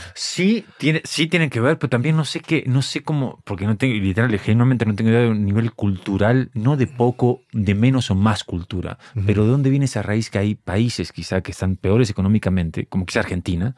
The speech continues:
Speaker 2: Argentina,
Speaker 1: Y no
Speaker 2: sí.
Speaker 1: digo del país, es una ciudad, Buenos
Speaker 2: Buenos
Speaker 1: Aires.
Speaker 2: Aires,
Speaker 1: Si sales
Speaker 2: sí.
Speaker 1: de ahí no hay teatro, en el
Speaker 2: Claro.
Speaker 1: sentido de esa cultura, ¿ya
Speaker 2: Ujú.
Speaker 1: sabes? O sea,
Speaker 2: Sí.
Speaker 1: cuando hay gente dice Argentina, digo, "Sí, vete a mi pueblo, vete a, a tal, tal", no hay, ni siquiera hay un teatro.
Speaker 2: Azul.
Speaker 1: Claro, exactamente, y tú estuviste ahí.
Speaker 2: <laughs>
Speaker 1: Pero digo,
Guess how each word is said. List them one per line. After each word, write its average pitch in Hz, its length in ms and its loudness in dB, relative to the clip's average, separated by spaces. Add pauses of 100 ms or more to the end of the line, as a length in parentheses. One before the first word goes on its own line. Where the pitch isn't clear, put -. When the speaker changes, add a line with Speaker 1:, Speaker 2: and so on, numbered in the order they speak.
Speaker 2:
Argentina, 104 560 -4
Speaker 1:
Y 107 140 0
no 113 80 4
Speaker 2:
sí. 123 80 4
Speaker 1:
digo 151 160 4
del 90 160 -6
país, 87 560 -8 (400)
es 113 160 -6
una 110 120 -2
ciudad, 78 260 -8
Buenos 82 120 -12
Speaker 2:
Buenos 107 260 0
Speaker 1:
Aires. - 140 4
Speaker 2:
Aires, 95 160 -2
Speaker 1:
Si 101 140 -4
sales 123 180 4
Speaker 2:
sí. 110 60 6
Speaker 1:
de 107 60 4
ahí 117 120 4
no 101 80 2
hay 80 120 -2
teatro, - 520 -12
en 92 160 0
el 92 60 0
Speaker 2:
Claro. 98 180 0
Speaker 1:
sentido 92 260 0
de 87 80 -2
esa 85 140 -10
cultura, 80 520 -12 (100)
¿ya 120 80 0
Speaker 2:
Ujú. 120 60 2
Speaker 1:
sabes? 110 340 -2 (120)
O - 40 -20
sea, - 40 -8
Speaker 2:
Sí. - 40 -2
Speaker 1:
cuando 98 160 0
hay 104 120 0
gente 113 380 -2
dice 110 140 0
Argentina, 101 420 2
digo, 92 180 0
"Sí, 87 180 -4
vete 95 260 -2
a 101 40 2
mi 98 80 2
pueblo, 101 300 2
vete 92 160 0
a, 87 300 0
a 85 80 -4
tal, 98 240 -2
tal", 107 200 -2
no 98 80 -4
hay, 85 220 -6 (140)
ni 98 100 -4
siquiera 87 240 -2
hay 95 80 0
un 95 80 -4
teatro. 98 340 -2
Speaker 2:
Azul. 107 380 2 (300)
Speaker 1:
Claro, 110 280 4
exactamente, 107 800 2
y 95 60 -2
tú 113 100 0
estuviste 117 380 2
ahí. 82 180 0 (220)
Speaker 2:
<laughs> - 280 -6
Speaker 1:
Pero 113 340 4
digo, 113 320 4